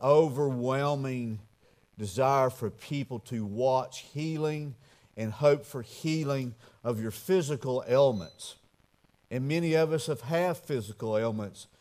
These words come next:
And some of us, luckily, like me, have not as yet had anything of serious in nature. But we want to be healed physically if we're sick. That's just natural, to feel better. And some of us may never be healed physically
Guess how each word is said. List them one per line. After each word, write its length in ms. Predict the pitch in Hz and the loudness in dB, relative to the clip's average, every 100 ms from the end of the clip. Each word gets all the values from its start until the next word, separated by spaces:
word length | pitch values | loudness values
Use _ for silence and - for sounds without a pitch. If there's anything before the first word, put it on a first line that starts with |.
| _ - | _ -10
And 140 | 135 | -6
some 180 | - 175 | -2 4
of 120 | 175 | 4
us, 200 | 160 143 | 4 -4
luckily, 520 | 143 160 185 165 147 143 | 2 4 4 4 2 4
like 280 | 143 143 | 2 0
me, 260 | 143 165 185 | -2 -2 0
have 220 | 147 123 | 0 -2
not 500 | 123 139 160 135 - | 0 0 0 0 -6
as 240 | 117 117 110 | -8 -8 -2
yet 220 | 143 143 | -2 0
had 240 | 139 143 | 0 -2
anything 400 | 131 120 131 123 | -2 -6 -6 -6
of 100 | 107 | -8
serious 500 | 110 - 160 143 - | -10 -6 -6 -6 -8
in 80 | 101 | -10
nature. 380 | 95 90 - - _ _ _ _ 139 135 | -10 -10 -14 -20 _ _ _ _ -20 -4
But 120 | 131 | 0
we 120 | 135 143 | 0 0
want 300 | 143 190 185 | 4 4 4
to 40 | |
be 180 | 147 143 | 0 -4
healed 600 | 110 - 214 202 156 107 | -6 -4 0 2 2 0
physically 800 | - 202 214 156 131 120 113 113 - _ | -2 0 0 -2 -6 -2 -2 -4 -12 _
if 180 | 147 135 | -6 -6
we're 140 | 147 | -8
sick. 420 | 127 - 185 151 | -6 -2 0 0
That's 240 | 151 143 - | -2 -2 -2
just 300 | 160 143 - _ _ _ _ _ _ _ | -6 -6 -8 _ _ _ _ _ _ _
natural, 560 | 120 156 180 - 113 87 | -6 -2 -2 -4 -6 -6
to 100 | 127 | -8
feel 460 | - - 175 185 | -8 0 2 4
better. 460 | 165 127 104 80 71 _ _ _ _ _ _ _ | 4 2 2 -2 -12 _ _ _ _ _ _ _
And 120 | 131 | -8
some 300 | 113 - 202 | -4 -2 2
of 160 | 202 175 | 2 2
us 140 | 165 | 0
may 180 | 170 180 | 0 0
never 420 | 185 190 233 196 | 0 -2 -2 -2
be 280 | 160 143 127 | 0 -2 -2
healed 500 | - - 190 175 117 | -6 -8 -2 -2 -2
physically 640 | - 165 143 123 135 123 | -6 -4 -4 -6 -4 -4